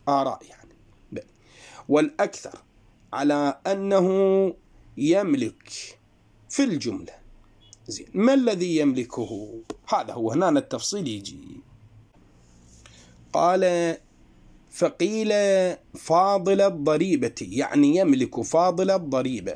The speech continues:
فاضل الضريبة، إخواني، كأن المسألة هالشكل، هذا العبد يعقد اتفاق مع المولى، المولى يقول له: "روح تكسب أنت، اشتغل". عنده عبيد هواية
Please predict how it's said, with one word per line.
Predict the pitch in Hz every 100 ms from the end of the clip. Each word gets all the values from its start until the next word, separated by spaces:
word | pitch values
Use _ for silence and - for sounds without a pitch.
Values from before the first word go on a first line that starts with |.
| -
فاضل | 190 240 220 220
الضريبة، | 196 208 202 190 180
إخواني، | 180 - 175 175 170 160 151 147 - - - - - - - - - - - - - - - - _ _ _
كأن | - 165 226
المسألة | 196 170 208 - 202 196 175
هالشكل، | 190 - 147 139 113
هذا | 160 202 208
العبد | 208 - 180 170 165 - _ - - _ -
يعقد | 160 202 190 - 131 120
اتفاق | 139 - 143 - 165 185 180
مع | 160 143 151
المولى، | 139 135 131 110 110 110 123
المولى | 135 151 180 131
يقول | 127 135 175
له: | 131
"روح | 160 139 -
تكسب | - 220 - - 120
أنت، | 110 110 110
اشتغل". | - - 196 156 196 -
عنده | 254 175
عبيد | 160 190 269 175
هواية | 165 202 262 143 175